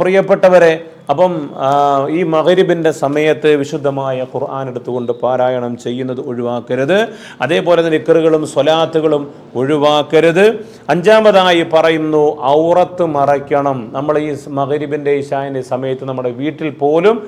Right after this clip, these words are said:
നമ്മൾ ഇരിക്കുകയാണെങ്കിൽ, വീട്ടിൻ്റെ ഉള്ളിലല്ലേ, അപ്പം നമുക്ക് എങ്ങനെങ്കിലും ഇരിക്കാം എന്ന് നമ്മൾ കരുതരുത്. ഈ മഗ്‌രിബിൻ്റെയും ഇശാഇൻ്റെയും സമയത്ത് റഹ്മത്തിൻ്റെ മലായിക്കത്തുകൾ നമ്മുടെ വീടുകൾ സന്ദർശിക്കാൻ വരുന്ന ഒരു സമയമാണ്.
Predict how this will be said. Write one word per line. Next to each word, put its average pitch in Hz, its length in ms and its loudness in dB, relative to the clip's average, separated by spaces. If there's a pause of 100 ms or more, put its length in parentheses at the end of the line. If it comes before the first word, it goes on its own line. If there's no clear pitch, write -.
(260)
നമ്മൾ 143 300 -4
ഇരിക്കുകയാണെങ്കിൽ, 135 960 -6
വീട്ടിൻ്റെ 151 400 -4
ഉള്ളിലല്ലേ, 139 580 -2
അപ്പം 135 160 -6
നമുക്ക് 143 280 -6
എങ്ങനെങ്കിലും 151 880 -6
ഇരിക്കാം 147 520 -6 (300)
എന്ന് 156 160 -2
നമ്മൾ 147 240 -4 (140)
കരുതരുത്. 143 560 4 (400)
ഈ 226 160 2
മഗ്‌രിബിൻ്റെയും 165 880 2
ഇശാഇൻ്റെയും 147 680 -4
സമയത്ത് 151 640 -4 (420)
റഹ്മത്തിൻ്റെ 175 600 0
മലായിക്കത്തുകൾ 160 1040 0
നമ്മുടെ 156 300 0
വീടുകൾ 165 680 0
സന്ദർശിക്കാൻ 156 1080 -2
വരുന്ന 151 420 -4
ഒരു 151 200 -4
സമയമാണ്. 135 1200 -4